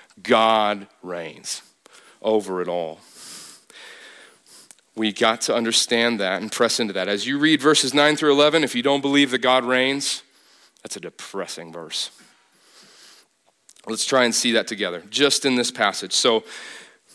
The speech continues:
I want to set the stage here for, if you haven't read this section before in the Bible, a, a throne room scene begins in heaven. Uh, John gets a vision of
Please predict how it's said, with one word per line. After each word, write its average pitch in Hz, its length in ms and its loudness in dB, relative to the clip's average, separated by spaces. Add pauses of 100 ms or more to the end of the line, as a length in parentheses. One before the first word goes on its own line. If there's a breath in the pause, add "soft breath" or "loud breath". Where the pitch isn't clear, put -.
(200 loud breath)
I 120 60 -4
want 131 100 4
to 143 60 2
set 160 240 2
the 147 80 -4
stage 151 420 2
here 127 220 2
for, 123 280 0
if 123 680 -6
you 131 100 2
haven't 143 320 0
read 139 180 4
this 135 140 0
section 135 400 0
before 120 460 0
in 117 80 -4
the 120 40 -4
Bible, 117 460 2 (640 loud breath)
a, 107 520 -10
a - 280 0
throne 170 480 4
room 123 320 2
scene 104 600 -2
begins 104 680 -4
in 107 140 -10
heaven. 104 280 -2 (340 loud breath)
Uh, 110 120 -4
John 135 640 4
gets 123 200 0
a 135 80 -4
vision 117 600 -2 (140)
of 113 520 -2